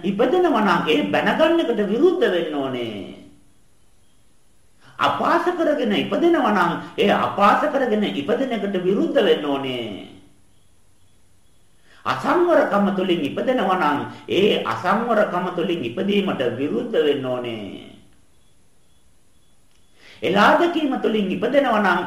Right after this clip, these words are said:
එළා දැකීමෙන් ඉපදීමෙන් විරුද්ධ වෙන්න ඕනේ. මේක තපස් ස්වභාවය, තපස් මානසිකත්වය.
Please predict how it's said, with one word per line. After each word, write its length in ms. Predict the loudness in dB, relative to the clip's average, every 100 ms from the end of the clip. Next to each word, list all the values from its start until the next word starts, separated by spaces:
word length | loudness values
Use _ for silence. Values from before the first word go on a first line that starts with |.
| -8 -4
එළා 320 | 0 2 4
දැකීමෙන් 500 | 2 0 0 0 -2
ඉපදීමෙන් 580 | -2 -2 0 2 0 -2
විරුද්ධ 380 | -4 -2 -2 0
වෙන්න 260 | 2 0 -2
ඕනේ. 320 | -2 -2 -6 -12 -14
මේක 360 | -6 -2 -2 0 0
තපස් 420 | -2 -4 -2 -2 -4
ස්වභාවය, 580 | -4 2 2 4 2 2 0
තපස් 360 | -4 0 0 -2
මානසිකත්වය. 880 | -4 -2 0 -2 -4 -4 -4 -2 0